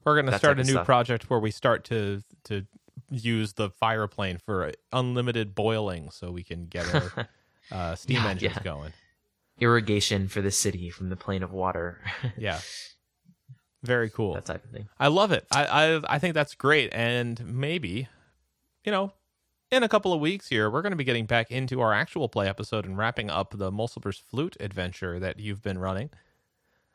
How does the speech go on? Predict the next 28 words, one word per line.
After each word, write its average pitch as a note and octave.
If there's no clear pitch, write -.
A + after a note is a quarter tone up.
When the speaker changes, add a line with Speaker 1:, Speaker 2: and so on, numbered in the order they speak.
Speaker 1:
So F#3
maybe F#3
after E3
that, F#3+
in D#3+
our C3+
next, -
uh, A#2
our A#2
next C#3
call-in A#2+
show, B2
maybe G3
I'll G3
take G3+
us G3+
to G3
the F#3+
city G3+
of F#3+
Dis. -
Speaker 2:
Yeah, G#2+
maybe, A2+
um, G2
maybe A2
one G#2+
of G#2
the G2